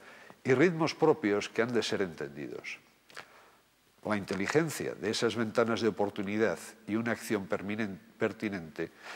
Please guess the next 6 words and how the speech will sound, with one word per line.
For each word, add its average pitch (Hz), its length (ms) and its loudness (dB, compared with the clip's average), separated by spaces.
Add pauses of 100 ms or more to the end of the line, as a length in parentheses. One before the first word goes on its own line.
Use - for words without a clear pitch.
(140)
dependen 175 800 2
no 113 120 0
tanto 196 460 2
de 139 80 4
actores 123 540 2
individuales, 95 880 0